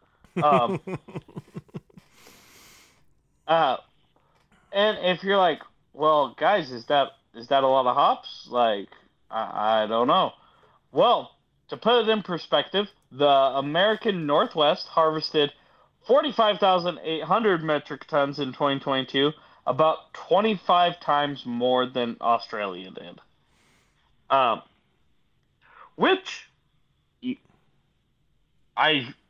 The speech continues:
Speaker 1: think really kinda drives home the Northwest isn't in, uh, any dire straits of losing its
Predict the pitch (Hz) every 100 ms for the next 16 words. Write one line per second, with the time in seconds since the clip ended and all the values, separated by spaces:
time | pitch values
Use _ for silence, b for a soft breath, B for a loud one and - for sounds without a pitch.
0 | - 165 147 - - 131 180 202 190 185
1 | 156 160 160 170 156 143 b b b 127
2 | 156 226 185 208 190 185 170 175 170 165
3 | 147 - _ _ _ _ _ _ _ _
4 | _ _ 147 139 131 - 175 202 180 160
5 | 160 165 156 143 - _ _ _ _ _
6 | _ _ _ _ - - 160 165 160 151
7 | 131 135 151 160 160 147 143 131 -